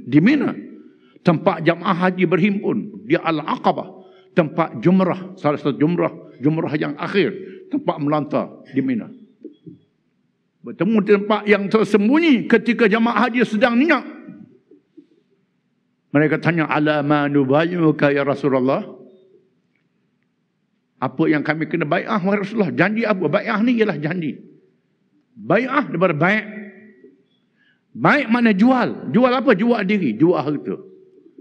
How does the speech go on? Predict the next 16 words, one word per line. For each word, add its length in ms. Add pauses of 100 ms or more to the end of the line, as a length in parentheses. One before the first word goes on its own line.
(320)
Untuk 280
apa? 560
Untuk 240
menegakkan 520
agama 400
Allah. 200
Jual 320
kepada 320
Allah. 240 (4000)
"Inna 240
Allah 240
ashtara 440
minal 280
mu'minina 560
amwalahum 440
wa 60